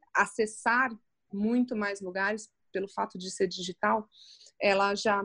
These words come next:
processa isso super rápido, ali um, dois dias no máximo, você consegue ter uma resposta de algum banco que queira,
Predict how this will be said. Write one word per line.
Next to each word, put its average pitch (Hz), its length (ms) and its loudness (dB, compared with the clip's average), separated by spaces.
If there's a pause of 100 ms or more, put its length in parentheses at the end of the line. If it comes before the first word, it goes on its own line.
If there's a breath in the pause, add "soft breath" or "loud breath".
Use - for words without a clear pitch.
(160)
processa 226 560 2
isso 214 220 -2
super 214 280 -4
rápido, 202 720 0
ali 185 360 -4
um, 220 200 6
dois 208 280 8
dias 202 240 6
no 202 140 0
máximo, 202 380 4
você 196 140 -2
consegue 202 320 -2
ter 208 120 0
uma 202 120 0
resposta 214 480 4
de 214 80 4
algum 220 300 6
banco 240 340 4
que - 120 -20
queira, 214 460 4